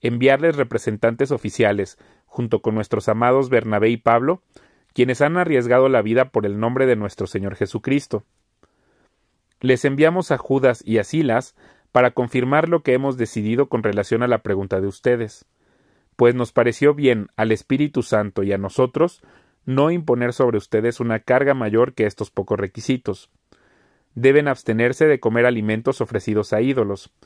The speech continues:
de consumir sangre o la carne de animales estrangulados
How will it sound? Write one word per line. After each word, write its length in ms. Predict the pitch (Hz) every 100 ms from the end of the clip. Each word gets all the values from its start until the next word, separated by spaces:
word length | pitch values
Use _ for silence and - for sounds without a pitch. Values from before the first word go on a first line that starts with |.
| _ _ _ _
de 160 | 117 117
consumir 420 | 120 110 120 127
sangre 560 | - 135 147 156 185 - _ _
o 140 | - 120
la 140 | 113
carne 360 | - 123 139 151
de 80 | 135
animales 460 | 120 113 123 135
estrangulados 840 | 117 - 107 101 104 113 143 165